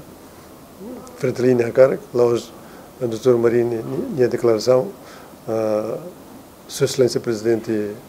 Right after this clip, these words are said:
da República atual, Tuir. Ah, não é preconceito, ah, preconceito barak, e tem irã, preconceito barak, e tem precisa, coreano, se,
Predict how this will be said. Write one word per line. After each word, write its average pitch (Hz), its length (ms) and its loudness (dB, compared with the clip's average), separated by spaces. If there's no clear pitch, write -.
da 123 120 -2
República 113 720 0
atual, 110 360 -4
Tuir. 113 260 -4
Ah, 117 500 2
não 135 160 10
é 139 160 12
preconceito, 127 600 2
ah, 113 640 -6
preconceito 143 460 0
barak, 127 300 8
e 143 60 -8
tem 117 160 0
irã, 120 400 2
preconceito 113 640 -6
barak, 120 340 -4
e 139 40 -6
tem 120 140 2
precisa, 113 580 -2
coreano, 120 640 4
se, 110 420 -2